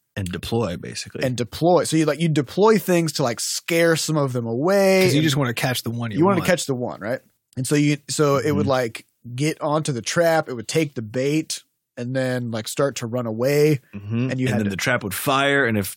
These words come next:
Speaker 1: depending on how far they were, there was this tethering mech-, it, the whole thing was insane. So
Speaker 2: Yeah.
Speaker 3: <laughs> But it was, I mean, it was kind of
Speaker 2: It,
Speaker 3: awesome.
Speaker 1: Oh, no,
Speaker 2: it was
Speaker 1: it's super cool.
Speaker 2: It was
Speaker 3: Yeah.
Speaker 2: cool and it worked, but in terms of being relatable and, like, it, it would be hard for s-, people to grok.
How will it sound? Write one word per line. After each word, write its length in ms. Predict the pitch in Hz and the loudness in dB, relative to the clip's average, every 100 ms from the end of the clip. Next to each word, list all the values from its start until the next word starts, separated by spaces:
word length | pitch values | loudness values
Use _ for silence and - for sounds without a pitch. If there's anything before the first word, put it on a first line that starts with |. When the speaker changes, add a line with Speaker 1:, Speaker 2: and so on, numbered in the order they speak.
| 175 | -6
Speaker 1:
depending 340 | 110 120 110 | -4 -2 -2
on 60 | 98 | -2
how 100 | 101 | -4
far 340 | - 123 127 | -2 0 2
they 140 | 120 | 2
were, 260 | 117 120 117 | 2 2 2
there 120 | 107 | 0
was 100 | 90 | -4
this 180 | 92 - | -6 -8
tethering 420 | - 143 123 123 | -4 -4 -2 -2
mech-, 180 | 123 123 - | 0 -2 -2
it, 220 | 139 147 | -2 2
the 100 | 185 | 2
whole 140 | 214 | 2
thing 160 | 226 247 | 2 2
was 140 | 180 | 2
insane. 480 | 135 120 - 190 - | 0 -2 0 0 0
So 220 | - - 160 | -4 2 4
Speaker 2:
Yeah. 160 | 190 | 6
Speaker 3:
<laughs> 460 | - - - - 175 | 6 4 2 2 4
But 140 | 226 | 6
it 60 | 285 | 8
was, 240 | 403 285 | 6 4
I 80 | 208 | 4
mean, 120 | 202 | 6
it 100 | 220 | 6
was 240 | 202 240 180 | 6 4 4
kind 200 | 175 175 | 4 4
of 60 | |
Speaker 2:
It, 40 | 131 | 4
Speaker 3:
awesome. 240 | 131 123 269 | 0 4 6
Speaker 1:
Oh, 20 | |
no, 160 | 320 277 | 6 6
Speaker 2:
it 40 | |
was 100 | 262 | 4
Speaker 1:
it's 80 | 147 | 0
super 300 | - 254 - | 2 2 2
cool. 200 | - 247 | 0 2
Speaker 2:
It 20 | 240 | 2
was 80 | |
Speaker 3:
Yeah. 60 | 190 | 4
Speaker 2:
cool 200 | 220 285 | 6 6
and 80 | 220 | 6
it 100 | 143 | 4
worked, 440 | 160 185 233 - - | 6 6 4 -2 -14
but 220 | 143 147 156 | -2 4 4
in 160 | 151 | 4
terms 460 | 135 175 185 180 147 | 0 2 2 2 4
of 520 | 139 135 135 127 - _ _ _ 151 | 6 6 6 2 -6 _ _ _ -2
being 180 | 151 151 | 2 2
relatable 840 | 123 117 139 165 147 95 85 107 - - | 0 0 4 4 4 0 -6 -6 -10 -8
and, 180 | 120 107 | -6 -2
like, 240 | 104 - - _ _ - | -4 -4 -16 _ _ -2
it, 140 | 185 | 0
it 120 | 185 | 2
would 80 | 190 | 4
be 100 | 185 | 4
hard 260 | 175 151 240 | 4 4 2
for 80 | 180 | 0
s-, 80 | - | -2
people 300 | - 185 147 | -2 -2 -2
to 140 | - | -4
grok. 680 | 110 107 113 107 90 - - | -8 -6 -4 -4 -6 -8 -8